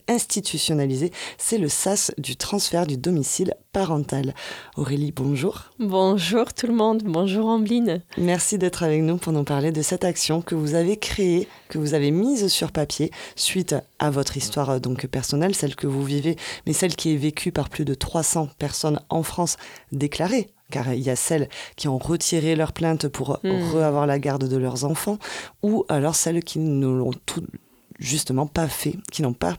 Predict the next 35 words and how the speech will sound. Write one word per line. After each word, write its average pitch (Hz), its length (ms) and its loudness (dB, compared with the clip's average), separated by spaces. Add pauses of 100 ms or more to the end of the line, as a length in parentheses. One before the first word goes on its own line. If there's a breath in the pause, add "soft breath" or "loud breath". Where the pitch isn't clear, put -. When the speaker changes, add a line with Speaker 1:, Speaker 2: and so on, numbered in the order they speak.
Speaker 1:
porté - 260 -2
plainte 151 300 -2 (300 loud breath)
par 139 160 -2
peur 147 280 0
soit - 180 0
de 135 80 0
représailles 135 560 0
ou 135 80 -4
soit 151 160 -2
justement 139 380 -2
qu'on 147 140 -2
leur 131 160 0
enlève 151 280 2
leurs 143 240 -2
enfants. 139 260 -2 (420 loud breath)
Vous, 196 400 2
vous 151 200 -2
êtes 170 200 -2
dans 156 80 2
la 147 100 2
situation 156 680 -2 (300)
contraire, 165 640 -2
vous 139 140 -4
avez 143 140 4
porté 135 300 -4
plainte. 165 380 -2 (920 loud breath)
Les 185 300 2
enfants 175 260 2
ont 165 80 4
été 151 200 0
placés 143 520 0
auprès - 520 0
de 131 460 2
l'autre 151 520 0 (260)
parent, 135 300 0